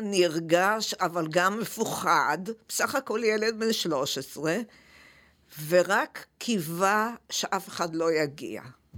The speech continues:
מעשה שטן, מגיעה שיירה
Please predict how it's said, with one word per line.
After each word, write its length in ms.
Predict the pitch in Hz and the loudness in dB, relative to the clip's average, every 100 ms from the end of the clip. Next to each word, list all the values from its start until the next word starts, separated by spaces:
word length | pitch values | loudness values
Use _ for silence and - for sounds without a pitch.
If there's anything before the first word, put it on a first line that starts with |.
| 95 _ _ _ _ _ _ - | -18 _ _ _ _ _ _ -8
מעשה 560 | 165 151 151 - 208 | -2 0 2 2 2
שטן, 920 | 202 - 165 - _ - 190 185 190 175 _ _ _ - | 2 2 2 0 _ 0 2 2 -4 -10 _ _ _ -16
מגיעה 720 | 160 170 160 143 170 170 185 | -4 0 0 0 2 4 2
שיירה 960 | 202 - 180 160 165 160 165 175 165 | 2 0 2 4 4 2 2 4 4